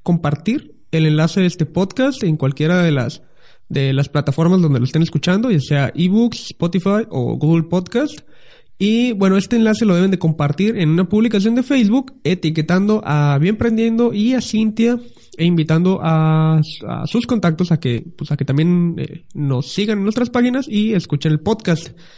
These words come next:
Y, pues, bueno, el, el ganador se obtendrá mediante un sorteo en vivo, como es de costumbre, y lo reali-, bueno, tendremos una lista de todos los participantes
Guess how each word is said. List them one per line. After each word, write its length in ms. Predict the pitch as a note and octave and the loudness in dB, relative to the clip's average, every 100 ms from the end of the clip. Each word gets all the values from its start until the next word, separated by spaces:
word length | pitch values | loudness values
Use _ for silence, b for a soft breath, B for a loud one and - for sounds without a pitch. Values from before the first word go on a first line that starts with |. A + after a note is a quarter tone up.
| b b b b - | b b b b -6
Y, 100 | D#3+ | -4
pues, 160 | D#3 | 0
bueno, 180 | E3 E3+ | 2 2
el, 80 | D#3 | 0
el 140 | D#3+ | 0
ganador 380 | E3 D#3+ D#3+ F3 | 2 2 2 0
se 500 | - G3 E3+ D#3 C#3 | 0 0 2 0 -2
obtendrá 400 | D#3 D#3+ D3+ D#3+ | -2 0 0 2
mediante 360 | E3+ E3 D#3+ C#3+ | 2 2 0 0
un 200 | D#3+ D#3 | 0 0
sorteo 380 | F3+ E3+ G3+ | 0 0 0
en 80 | G#3 | 2
vivo, 380 | A#3 A#3+ A#3+ B3 | 4 4 2 0
como 520 | D#3 D3 B2 G#2+ G2+ | -4 -4 -4 -6 -8
es 80 | - | -6
de 80 | D#3+ | -2
costumbre, 500 | E3 - A#3+ B3+ D4 B B B - | -2 0 0 0 -2 B B B -8
y 500 | A3 A3+ A#3 A#3+ A#3+ | -4 -2 0 0 2
lo 840 | A#3 F#3+ F3+ F3+ F#3 F#3 F#3 F#3+ F3 | 2 2 2 0 0 0 0 -2 -2
reali-, 400 | E3+ D#3+ D#3+ - | 0 0 -2 -2
bueno, 340 | E3+ D#3+ D#3+ - - - - - | -2 -2 -4 -14 -20 -20 -14 -2
tendremos 380 | E3+ F#3 G#3 | 0 2 2
una 180 | G#3+ G#3+ | 2 2
lista 220 | G#3 G#3 | 2 0
de 60 | G3 | 0
todos 120 | G#3 | 0
los 100 | G#3+ | 0
participantes 760 | G3 F3 E3+ A#3+ A#3 A#3 D#4 | 0 0 -2 0 -2 -2 -6